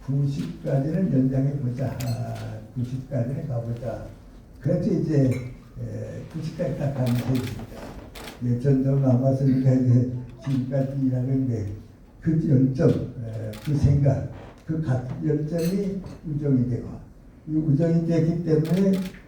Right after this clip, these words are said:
세 사람의 노력이 사회에 무엇인가 남기게 되고, 어, 그런 겁니다.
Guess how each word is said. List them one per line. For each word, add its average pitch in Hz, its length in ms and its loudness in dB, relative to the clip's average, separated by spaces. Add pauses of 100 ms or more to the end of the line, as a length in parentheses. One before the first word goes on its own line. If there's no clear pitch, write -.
(180)
세 - 260 8
사람의 156 540 -2
노력이 160 440 -2
사회에 139 560 -4
무엇인가 127 840 0 (340)
남기게 127 560 4
되고, 117 280 4
어, 110 760 -6
그런 123 220 -4
겁니다. 98 400 -12